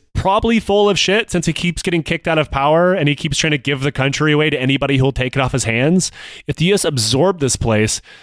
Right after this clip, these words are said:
he would be our problem to deal with. Like, that's, like, the best excuse that's, like, non-racist, non-whatever. It's like, I think this guy might be shisty, you know?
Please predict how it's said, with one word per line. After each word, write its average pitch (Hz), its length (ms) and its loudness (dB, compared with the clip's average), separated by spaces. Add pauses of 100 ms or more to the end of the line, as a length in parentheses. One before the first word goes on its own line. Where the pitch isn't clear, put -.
(140)
he 190 100 -2
would 208 60 0
be 240 240 2
our 147 260 2
problem 127 380 0
to 104 80 -6
deal 117 220 0
with. - 420 -8
Like, 131 140 -4
that's, 180 200 -2
like, 196 300 -2
the 143 80 -2
best 117 480 -4
excuse - 560 0
that's, 127 160 -2
like, 117 180 -2
non-racist, 139 760 0
non-whatever. 117 580 2
It's 113 160 0
like, 113 220 -2 (560)
I 269 180 0
think 339 200 0
this 294 180 -2
guy 226 160 2
might 196 200 2
be 135 120 -2
shisty, 120 720 0
you 135 100 2
know? 135 300 2